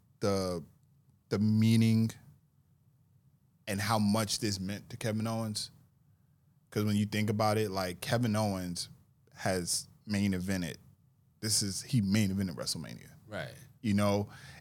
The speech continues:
Speaker 1: and he did it with someone that he idolized.
Speaker 2: Right.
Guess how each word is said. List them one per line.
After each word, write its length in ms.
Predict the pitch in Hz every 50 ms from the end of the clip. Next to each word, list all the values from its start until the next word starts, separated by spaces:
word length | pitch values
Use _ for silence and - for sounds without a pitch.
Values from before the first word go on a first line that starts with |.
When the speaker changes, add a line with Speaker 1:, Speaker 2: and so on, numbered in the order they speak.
| - - -
Speaker 1:
and 500 | 113 104 104 101 98 95 95 92 90 - - _ _ _ _ _ _ _ _ _ _ _ _ _ _ _
he 120 | - - 135
did 260 | 123 107 139 139 135
it 140 | 127 110 104
with 220 | 113 113 107 101 -
someone 560 | - - 117 110 107 107 107 104 101 101 98
that 320 | 104 101 98 95 92 87 - - - - _ _ _ _ _ _ _ _ _ _ _ _ _ _ _ _ _ - -
he 180 | - 123 107 -
idolized. 840 | - 107 101 98 92 76 62 52 50 - - - - - - - - - -
Speaker 2:
Right. 240 | 110 104 85 64